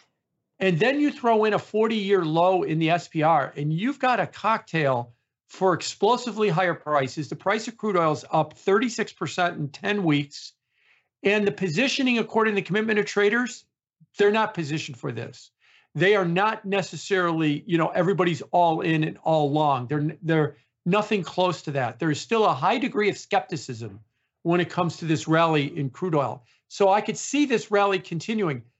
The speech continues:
From my perspective as a macro investor, what the data is, screams is, that it screams headline inflation.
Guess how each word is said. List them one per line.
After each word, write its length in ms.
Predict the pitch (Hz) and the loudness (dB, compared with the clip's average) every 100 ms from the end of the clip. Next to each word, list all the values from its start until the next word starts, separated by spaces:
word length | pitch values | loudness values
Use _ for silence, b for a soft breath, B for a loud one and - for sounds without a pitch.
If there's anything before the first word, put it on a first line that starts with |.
| _ | _
From 160 | - 196 | -4 0
my 180 | 208 262 | 2 0
perspective 480 | 254 - 247 247 | -2 -2 -2 -2
as 140 | 214 185 | -4 -2
a 40 | |
macro 380 | 185 190 196 226 | 0 0 0 0
investor, 400 | 208 226 226 226 | 2 0 -2 -4
what 220 | 170 180 | -4 -4
the 80 | 190 | -2
data 260 | 185 196 190 | 0 0 -2
is, 260 | 170 196 | -4 -8
screams 440 | - 214 220 214 220 | -6 -4 -2 -2 -4
is, 280 | 240 233 - _ _ _ | -4 -6 -12 _ _ _
that 140 | 175 208 | 0 0
it 100 | 208 | -2
screams 320 | - 214 180 | -2 -2 0
headline 400 | 185 170 180 165 | -2 0 -2 -2
inflation. 560 | 156 - 147 127 - | -4 -4 -4 -4 -12